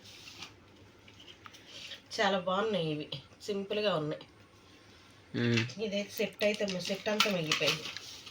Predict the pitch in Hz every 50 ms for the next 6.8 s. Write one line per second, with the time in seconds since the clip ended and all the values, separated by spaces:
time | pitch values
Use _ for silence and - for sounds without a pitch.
0 | - - - - - - - - - - - - - - - - - - - -
1 | 294 - - 277 294 247 233 220 226 233 233 - 302 294 254 233 247 254 277 277
2 | 285 269 277 277 269 254 - 262 254 254 277 320 320 262 214 233 233 220 240 254
3 | 247 - 220 196 190 - - 175 160 156 - - - - - - - - - -
4 | - - - - - - 190 196 208 226 226 233 240 226 226 220 208 190 180 -
5 | 185 175 170 165 160 - - - 208 214 202 208 202 202 226 - 269 269 277 277
6 | 269 262 233 196 - 208 214 - - 233 226 - - 170 160 -